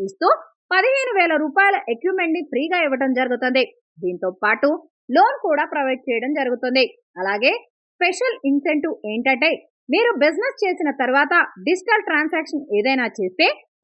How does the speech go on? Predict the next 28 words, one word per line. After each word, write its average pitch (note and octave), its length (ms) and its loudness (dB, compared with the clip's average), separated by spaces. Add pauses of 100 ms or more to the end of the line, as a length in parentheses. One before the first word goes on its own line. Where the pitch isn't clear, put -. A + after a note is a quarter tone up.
ఒక్కొక్క C5+ 360 -2
ట్రాన్సాక్షన్ D#4+ 640 0
కి F4+ 60 0 (160)
ఒక్క C#4 240 2
రూపాయి D#4 320 0
మీ C#4 80 2 (180)
అకౌంట్ F4+ 340 -2
లో F4 60 2 (100)
జమ A#3+ 120 0 (100)
చేయడం C4 260 2 (120)
జరుగుతుంది. B3 440 2 (1200)
దీంతో B3+ 260 2 (120)
పాటు A3+ 240 2 (400)
ఒక D4 100 -2 (100)
రిజిస్ట్రేషన్ G#4+ 640 -2
సర్టిఫికెట్ E4 480 -4 (140)
అనేది F4 320 0
గవర్నమెంట్ D4 380 2
నుంచి C#4 280 -2
రావడం B3 380 0
జరుగుతుంది. A#3 480 0 (440)
ఒక F4 100 2 (220)
ఐడీ F#4+ 240 4
కార్డు G#4 280 2
కూడా D#4 260 0
ప్రొవైడ్ D4+ 360 0
చేయడం C4+ 260 -2 (100)
జరుగుతుంది. C4 460 2